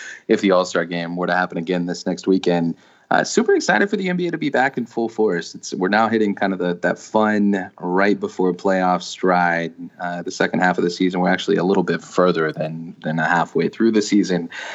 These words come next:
Um, we'll see. We'll see how it all plays out. I'm excited for today's show because we have, we have a really fun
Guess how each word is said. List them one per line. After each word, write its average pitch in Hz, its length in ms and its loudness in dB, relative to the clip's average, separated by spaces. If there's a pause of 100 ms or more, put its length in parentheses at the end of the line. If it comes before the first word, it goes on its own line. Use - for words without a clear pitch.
(280)
Um, 107 560 0 (180)
we'll - 120 -4
see. 131 340 0
We'll - 80 -4
see - 140 -2
how 131 100 4
it 123 60 2
all 123 100 4
plays 120 280 0
out. 123 100 2
I'm 113 80 -2
excited 135 340 0
for - 80 -4
today's 104 320 -2
show 104 320 -4
because 95 300 -10
we 107 140 -6
have, 123 340 0
we 95 80 -6
have 208 100 -4
a 311 60 0
really 147 500 -2
fun 95 560 -4